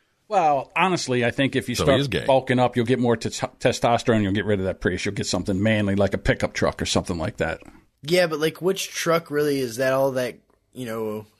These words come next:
Speaker 3: cool?
Speaker 1: Doesn't matter. Doesn't matter. Just pick
Speaker 2: Get your
Speaker 1: one.
Speaker 2: pickup truck, start opening your kids' mail.
Speaker 1: Right. You're gonna have that, <laughs> that ring on the back of your jeans from your skull.
Speaker 3: <laughs> I, I want to be honest. I'm, I'm supposed to be getting a letter in the mail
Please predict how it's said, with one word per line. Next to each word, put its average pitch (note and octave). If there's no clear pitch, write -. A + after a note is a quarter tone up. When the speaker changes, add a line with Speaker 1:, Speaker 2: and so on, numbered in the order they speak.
Speaker 3:
cool? -
Speaker 1:
Doesn't C3+
matter. G#2+
Doesn't A#2+
matter. F#2+
Just C3+
pick A#2+
Speaker 2:
Get F#2+
your -
Speaker 1:
one. -
Speaker 2:
pickup A2+
truck, A2
start G2+
opening G2
your E2+
kids' F2+
mail. F#2+
Speaker 1:
Right. G2
You're A2+
gonna A2+
have G#2+
that, A2
<laughs> -
that A#2+
ring C3
on B2+
the A#2
back B2+
of A#2+
your A#2+
jeans B2
from A#2
your G#2+
skull. A#2+
Speaker 3:
<laughs> -
I, C4
I A#3
want F4+
to G4+
be F3
honest. D#3+
I'm, B3+
I'm A3+
supposed B3+
to -
be E3+
getting D3
a B2
letter C3
in D3+
the C#3
mail C#3